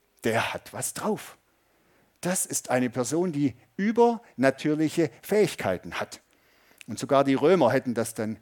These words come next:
mitgekriegt. Und genau das hätte doch Jesus gebraucht, so am Anfang seiner Karriere. Das war doch bisher noch nicht so das große Ding, was da lief.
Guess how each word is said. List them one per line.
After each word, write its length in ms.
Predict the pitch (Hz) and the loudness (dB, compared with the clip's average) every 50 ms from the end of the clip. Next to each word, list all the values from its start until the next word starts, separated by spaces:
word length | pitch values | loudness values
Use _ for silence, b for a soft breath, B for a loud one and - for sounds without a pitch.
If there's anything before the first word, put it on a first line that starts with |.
| _ - | _ -14
mitgekriegt. 760 | - 117 143 - - 101 92 - - 78 76 - - - - - _ _ b b b b b b | -8 -8 -8 -8 -8 -12 -12 -10 -12 -14 -14 -14 -18 -18 -20 -20 _ _ b b b b b b
Und 240 | b 175 180 - | b -4 -4 -2
genau 440 | - 120 127 147 160 170 190 190 190 | -2 0 2 4 4 4 2 2 0
das 320 | 175 147 151 147 143 - - | 2 4 4 4 4 2 0
hätte 220 | 147 143 - 131 | 0 0 0 -8
doch 240 | - - 131 123 - | -6 -2 -2 -2 -2
Jesus 460 | - 110 120 123 117 123 117 - - | 0 2 2 2 2 -2 -8 -8 -8
gebraucht, 440 | 170 147 - 180 220 196 - - - | -8 -2 2 4 4 4 4 2 -4
so 160 | - 127 113 | 0 2 2
am 120 | 113 120 - | 2 0 2
Anfang 400 | 147 156 151 135 - 120 92 - b b b | 0 0 0 0 -4 -4 -6 -6 b b b
seiner 300 | b - 117 113 113 110 | b 0 0 0 0 0
Karriere. 600 | 101 - - 120 120 131 127 123 120 110 92 80 - b b b b b b b b b b | -4 -2 0 2 2 4 4 6 6 6 4 2 -4 b b b b b b b b b b
Das 240 | - 117 - - 131 | -4 -2 -2 0 4
war 160 | 135 151 160 | 4 4 4
doch 180 | 156 135 - | 4 0 -4
bisher 380 | - - 131 - - 147 156 156 | -2 -4 -4 2 6 8 8 8
noch 160 | 143 143 131 | 8 4 2
nicht 240 | 143 151 143 - - | 2 0 0 0 -4
so 200 | - - 151 160 | -2 0 2 4
das 220 | 143 139 127 - | 4 4 2 2
große 320 | - - 139 147 127 123 117 | 0 0 0 0 0 0 0
Ding, 280 | - 214 214 185 135 | 2 4 4 4 4
was 200 | 110 120 117 - - | 4 2 0 0 2
da 140 | - 113 110 | 2 2 4
lief. 300 | 117 139 135 117 - | 6 6 6 6 4